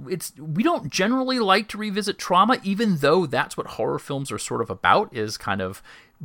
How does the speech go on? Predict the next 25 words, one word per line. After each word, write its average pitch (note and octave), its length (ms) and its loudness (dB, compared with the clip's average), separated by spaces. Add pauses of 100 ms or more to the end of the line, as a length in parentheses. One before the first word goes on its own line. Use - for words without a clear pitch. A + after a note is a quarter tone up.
(140)
doling A2 360 0
out G#2+ 180 2
trauma G#2 320 0
in G#2 100 0
small G#2 300 -2
doses. A2 640 -4 (320)
I A#2+ 160 8
do C3 320 0
consider D3 440 -6
this D3+ 160 -6
a D#3 80 -2
horror, C#3 320 -2
I C3+ 100 0
did F3+ 300 0
consider C#3+ 420 -2
this C3 180 -4
a A#2+ 140 -10
horror C3 300 0
film, A3+ 380 -4 (400)
uh, G#2+ 240 2
to - 160 -2
me, A#2+ 300 0
because, G#2 680 -4
you G2 100 -12
know, E2+ 220 -12